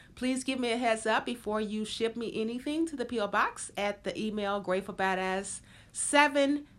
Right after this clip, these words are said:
the number seven at gmail dot com, grateful badass seven at gmail dot com, and I'll be happy to read and review your book i-, at my own discretion, of course.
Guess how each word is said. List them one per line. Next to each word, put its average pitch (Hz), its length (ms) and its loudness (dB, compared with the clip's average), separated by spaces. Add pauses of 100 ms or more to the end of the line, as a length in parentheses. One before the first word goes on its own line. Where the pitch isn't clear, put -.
(140)
the 190 80 2
number 226 260 2
seven 202 420 0
at 196 160 0
gmail 190 420 -2
dot - 180 -2
com, 277 400 2
grateful 208 260 -4
badass 196 520 0
seven 175 480 -2
at 185 120 -4
gmail 190 440 0
dot - 180 -6
com, 254 400 -2 (320)
and 233 160 -2
I'll 226 100 2
be 240 120 -4
happy 233 300 -2
to 285 340 -2
read 190 480 -4 (240)
and 214 160 -4
review 196 400 0
your 226 240 0
book 403 560 2 (540)
i-, 233 300 2
at 254 140 2
my 254 220 4
own 254 100 0
discretion, 214 520 -2
of 165 140 -4
course. 180 440 0